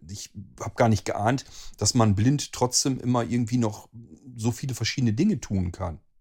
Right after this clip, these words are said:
Ähm, wo ich mir sage, "Na ja, kannst du auch nicht kennen. Hätte ich vorher so ja vielleicht auch nicht gesagt,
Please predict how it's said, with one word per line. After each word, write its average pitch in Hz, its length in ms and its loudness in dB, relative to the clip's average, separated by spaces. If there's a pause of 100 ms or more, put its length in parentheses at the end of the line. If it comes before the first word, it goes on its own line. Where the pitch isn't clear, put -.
(1120)
Ähm, 98 680 2 (480)
wo 131 120 2
ich 135 100 -4
mir 113 120 4
sage, 113 260 2
"Na 113 120 2
ja, 120 240 0 (400)
kannst - 340 -2
du - 80 -2
auch 143 100 0
nicht 151 180 -2
kennen. 202 240 0
Hätte 123 200 0
ich 123 80 -6
vorher 139 380 2
so 131 180 0
ja 127 140 2
vielleicht - 260 -4
auch 190 120 -2
nicht 175 160 -2
gesagt, 101 340 -2